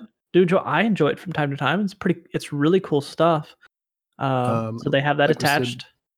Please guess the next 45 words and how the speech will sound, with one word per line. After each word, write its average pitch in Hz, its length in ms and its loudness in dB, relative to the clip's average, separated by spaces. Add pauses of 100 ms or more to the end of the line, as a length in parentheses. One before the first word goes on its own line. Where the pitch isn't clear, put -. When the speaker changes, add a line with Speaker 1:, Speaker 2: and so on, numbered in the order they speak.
(460)
Speaker 2:
yeah, 143 320 0 (260)
I, - 120 -6 (300)
I - 120 -8
think, 120 180 -2
like 117 200 0
we 113 80 -2
said 117 140 -2
earlier, 127 340 4
the 113 480 -2
base 113 280 -6
package 113 500 -4
for 113 120 -4
just 107 380 -4
the 113 80 -4
Disney 107 280 0
Plus 117 380 -4
is - 140 -6
six - 320 -4
ninety-nine. 113 800 0
Speaker 1:
Mm-hmm. 143 140 -2
Speaker 2:
Um, 110 340 0
but 113 160 -6
then 117 360 2 (460)
I 160 220 2
went 147 200 4
ahead 120 460 0
and 110 280 0
did 110 360 -2
the 110 500 -2
Hulu 120 640 2
and 110 200 -2
E - 20 -10
S - 300 -20
P 117 160 -4
N 107 100 -2
Plus - 300 -6
package 104 420 -8
along 104 300 -6
with 101 180 -8
it, - 240 -6 (180)
and 107 220 0
that's - 240 0
Speaker 1:
Ah. - 60 -18
Speaker 2:
twelve - 320 -4
ninety-nine. 98 680 -6